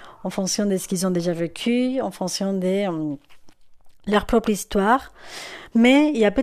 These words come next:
deux petites choses que c'est important quand même de savoir avant de, d'entamer une conversation pareille. C'est qu'il y a un concept que je ne sais pas si vous connaissez, ça s'appelle la pensée magique. Donc la pensée magique, c'est...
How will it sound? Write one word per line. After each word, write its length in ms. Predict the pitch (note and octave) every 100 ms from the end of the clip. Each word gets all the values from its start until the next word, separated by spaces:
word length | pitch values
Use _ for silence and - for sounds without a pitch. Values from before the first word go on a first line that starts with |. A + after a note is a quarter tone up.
| - A3+
deux 180 | A3
petites 320 | C#4 D4+ C#4+ -
choses 300 | A#3+ C4+ -
que 360 | A#3+ A#3+ C4+
c'est 200 | B3 G#3 -
important 480 | A#3 C#4+ C4+ C#4 B3+
quand 100 | A#3
même 160 | A3
de 80 | A3+
savoir 600 | - A#3 G3 F#3+ A3+ -
avant 240 | G3+ F#3+ G#3
de, 280 | G3 F#3+ F#3
d'entamer 440 | F#3+ F#3+ G3+ G3+
une 120 | G#3
conversation 540 | G3 F#3+ F#3+ G3 F#3 F#3+
pareille. 420 | F3 E3+ A#3+ B3+ - - - - - - -
C'est 340 | - - A#3 G#3+
qu'il 360 | D4+ E4 E4 A3+
y 60 |
a 120 | G#3 -
un 120 | E4
concept 640 | E4 C#4+ - D#4 - A3 G3
que 100 | G#3+
je 40 |
ne 60 | G3+
sais 120 | -
pas 120 | E4
si 140 | -
vous 100 | C4
connaissez, 400 | B3 B3 A#3+ -
ça 160 | D#4 -
s'appelle 320 | A3 C4 D4
la 100 | B3+
pensée 340 | - D#4 D4+ C#4+
magique. 520 | C#4 A#3+ G#3 - - - - - -
Donc 160 | G3
la 160 | F#3+ F#3
pensée 260 | C4+ D4 E4
magique, 480 | D4 B3 C#4+ - -
c'est... 520 | - B3 B3+ C#4+